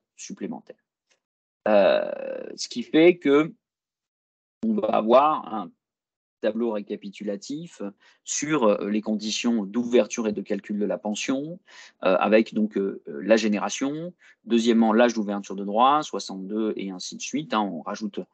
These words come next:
un, un trimestre par, euh, année, euh, l'année, j'ai mis, et ensuite la, la durée d'assurance qui augmente et l'âge d'annulation de la décote. Je vous rappelle, il y a deux moyens de ne pas avoir de décote, soit avoir le nombre de trimestres pour avoir le taux plein, soit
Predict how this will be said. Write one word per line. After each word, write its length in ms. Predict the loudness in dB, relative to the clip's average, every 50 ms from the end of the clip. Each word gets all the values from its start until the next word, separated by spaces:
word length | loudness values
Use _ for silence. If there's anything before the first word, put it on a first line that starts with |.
| _ _ _ _ _ _ -6
un, 160 | -6 -6 -4 -4 -4
un 40 | -6
trimestre 760 | -6 -4 -4 -2 0 0 0 -2 -4 -6 -8 -10 -8 -8 -6 _
par, 240 | 0 0 0 0 0 -4 -6
euh, 120 | -6 -8 -8 -12 -16 -14 -14 -10 -6
année, 640 | -4 0 4 6 8 8 8 8 6 4 0 -2 -6 _ -20 -20 -20 _ _ _ _ 6
euh, 340 | 6 8 8 8 6 6
l'année, 380 | 6 6 6 6 4 2 0 -2 _ _ _ _ _ _ _ _ _ _
j'ai 160 | -18 -14 -10 -6 -6
mis, 180 | -4 -4 -4
et 60 | -6 -6
ensuite 280 | -8 -10 -12 -8 -4
la, 140 | -4 -4 -2 -2
la 120 | -2 -2
durée 260 | 0 2 2 4 4
d'assurance 460 | 4 2 0 0 -2 -2 -2 -4 -6 -8
qui 160 | -4 -2 -2
augmente 540 | -2 0 0 0 0 0 -2 -4 -6 -10 -10 -6 0
et 220 | 4 4 4 6
l'âge 300 | 6 6 8 8 8 6
d'annulation 420 | 4 0 -2 -2 -2 -4 -6 -6 -4
de 60 | -4
la 60 | -4
décote. 300 | -4 -6 -10 -12 -16 -16
Je 80 | -16 -16
vous 80 | -14
rappelle, 460 | -12 -10 -2 2 6 6 6 6 4 -2 _ _ _ -14
il 120 | -4 0
y 60 | 2 2
a 40 |
deux 220 | 2 2 2 2 2
moyens 540 | 4 6 6 6 4 4 2 -2 -2 -4 -6
de 100 | -8 -10
ne 60 | -8
pas 160 | -6 -6 -6 -6
avoir 280 | -6 -6 -6 -6 -6
de 100 | -8 -12
décote, 580 | -14 -14 -14 -8 -2 0 2 2 2 0 -4 -14 -16 -16 _ _ _ _
soit 260 | -14 -4 2 4 4
avoir 200 | 4 4 4 2
le 80 | 0 0
nombre 180 | -2 -2 -2
de 80 | -2 -4
trimestres 400 | -6 -6 -6 -6 -6 -6 -8 -10
pour 140 | -12 -12 -10
avoir 180 | -10 -8 -10
le 80 | -10 -10
taux 140 | -12 -14 -12
plein, 400 | -10 -6 -4 -2 -2 -2 -4 -8 _ _ _ _ _
soit 280 | -4 0 2 4 4